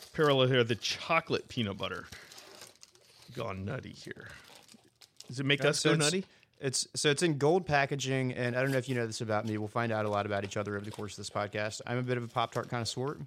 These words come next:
Speaker 1: Are ya?
Speaker 2: They typically come in silver packages, so
Speaker 1: Whoa.
Speaker 2: that's innovative.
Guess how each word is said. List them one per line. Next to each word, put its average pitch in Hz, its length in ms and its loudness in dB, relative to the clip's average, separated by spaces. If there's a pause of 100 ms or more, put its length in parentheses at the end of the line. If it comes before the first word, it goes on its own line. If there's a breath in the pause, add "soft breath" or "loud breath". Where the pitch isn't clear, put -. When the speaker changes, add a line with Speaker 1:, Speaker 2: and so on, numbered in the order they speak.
(140)
Speaker 1:
Are 170 120 6
ya? 180 140 4 (220)
Speaker 2:
They 127 80 0
typically 143 360 -2
come 131 160 0
in 120 60 0
silver 127 300 -2
packages, 151 640 -4 (260)
so 131 320 4
Speaker 1:
Whoa. 143 300 6
Speaker 2:
that's 110 200 2
innovative. 117 560 0